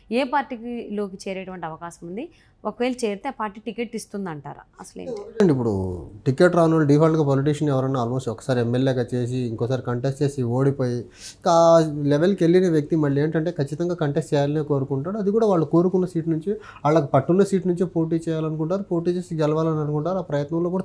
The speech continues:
Speaker 2: తప్పు లేదు. But ఈయన ఏంటంటే ఇప్పుడు పట్టున్న స్థానం నుంచి తనకి పంపించిందేమో వేరే కాన్స్టిట్యుయెన్సీకి పంపించాడు, అక్కడ కూడా నేను సీట్ ఇవ్వాల.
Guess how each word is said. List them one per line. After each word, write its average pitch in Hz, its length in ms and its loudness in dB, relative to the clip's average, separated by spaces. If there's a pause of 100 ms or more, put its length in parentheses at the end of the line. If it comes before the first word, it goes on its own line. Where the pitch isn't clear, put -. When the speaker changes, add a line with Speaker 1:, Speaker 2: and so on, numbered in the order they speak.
(100)
Speaker 2:
తప్పు 165 120 0
లేదు. 117 260 4 (400)
But 208 140 2
ఈయన 180 140 8
ఏంటంటే 233 360 6
ఇప్పుడు 196 240 4 (1300)
పట్టున్న 196 320 8
స్థానం 196 360 2
నుంచి 185 460 2 (240)
తనకి 147 220 0
పంపించిందేమో 175 720 -2
వేరే 156 300 0
కాన్స్టిట్యుయెన్సీకి 156 560 -4
పంపించాడు, 151 400 -4
అక్కడ 156 200 -2
కూడా 170 140 4
నేను 156 140 2
సీట్ 160 240 2
ఇవ్వాల. 127 300 0